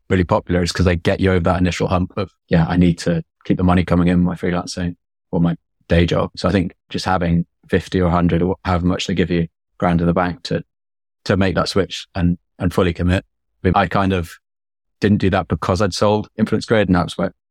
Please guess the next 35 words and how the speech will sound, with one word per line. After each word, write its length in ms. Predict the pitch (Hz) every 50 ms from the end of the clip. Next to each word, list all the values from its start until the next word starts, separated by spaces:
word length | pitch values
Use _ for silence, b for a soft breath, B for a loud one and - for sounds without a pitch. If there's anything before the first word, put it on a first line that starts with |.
| _ _ _ _
fifty 200 | 92 82 - 85
K, 200 | - 90 90 90
which 200 | - - - _
kind 160 | - 95 87
of 80 | 82
felt 220 | - - 92 87 -
like 120 | 87 82
a 40 | 90
bit 100 | 87 90
of 80 | 87 92
a, 180 | 90 85 87 - _ -
I 60 | 90
had 180 | 92 95 90
that 160 | 82 90 90 - _ _ _ _
site 320 | - - - 92 90 95 - _ _ _ _ _ _ _ _
safety, 600 | - - 107 98 85 - - 98 95 92 87 - _ _ _ _ _ _ _ _ _ _ _ -
safety 240 | 120 104 92 - 104
net. 240 | 104 104 104 - - _
But 240 | - 87 90 - - _
if 120 | - -
I 80 | 95 87
hadn't 360 | 90 98 95 90 92 92 - - _ -
managed 260 | 95 95 - - -
to 60 | -
do 20 | 98
that, 180 | 87 98 95 -
a 60 | 82
hundred 240 | 78 87 87 87 87
percent 200 | 82 - 92 87
would 80 | 92 90
have 100 | 87 87
looked 180 | 92 - - -
at 60 | -
those 200 | 98 90 87 90
options. 320 | 98 95 - - 101 95